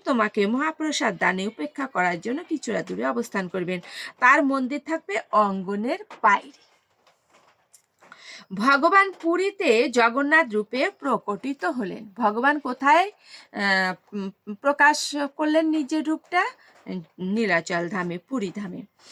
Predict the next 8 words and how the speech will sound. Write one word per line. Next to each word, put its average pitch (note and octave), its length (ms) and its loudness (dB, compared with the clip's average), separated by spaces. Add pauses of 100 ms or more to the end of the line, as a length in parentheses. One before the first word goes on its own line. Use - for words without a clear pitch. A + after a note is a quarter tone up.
(340)
পার্বতী C4 520 4
দেবী F4+ 320 -2
সেখানে C4+ 500 -2
বিমলা E4+ 600 2
দেবী G3 300 -2
নামে F#3+ 380 -2
খ্যাত - 320 -6
হয়ে G3+ 400 -4